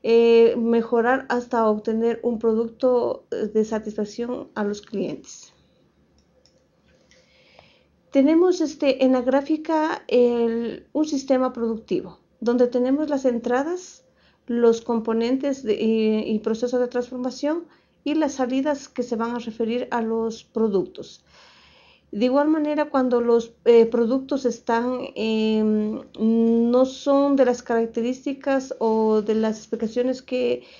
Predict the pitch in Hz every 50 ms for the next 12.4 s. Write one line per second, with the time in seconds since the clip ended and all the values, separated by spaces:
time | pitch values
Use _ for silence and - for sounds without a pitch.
0 | - _ _ - 220 226 220 220 - 233 220 226 233 240 247 247 262 247 247 254
1 | 240 226 220 254 233 233 - 262 269 285 330 349 - - - _ - _ _ _
2 | 262 254 240 262 262 262 - 285 277 - - 302 294 294 - - 240 240 233 -
3 | - 240 233 233 240 269 302 320 320 - 302 - - 269 269 269 269 - - 294
4 | 285 - - _ _ - - - _ _ _ _ _ _ - - 226 226 233 226
5 | 233 226 226 226 226 - 233 240 247 233 240 247 240 233 226 220 214 214 220 220
6 | 220 214 202 - - - 226 220 220 214 220 226 240 262 262 262 - - 294 311
7 | 320 339 349 349 349 - - - - - _ _ _ _ _ _ _ _ - 277
8 | 294 294 370 - - 311 277 302 - 302 302 311 - 359 349 349 359 - - -
9 | 269 285 285 - - 294 277 269 262 254 254 - 240 247 247 254 277 - - -
10 | - 240 226 226 233 233 226 240 254 254 - 262 262 - 226 214 208 220 214 -
11 | - 220 226 233 233 240 240 - 262 262 269 - 220 220 214 220 226 214 208 208
12 | - 208 190 - - - - -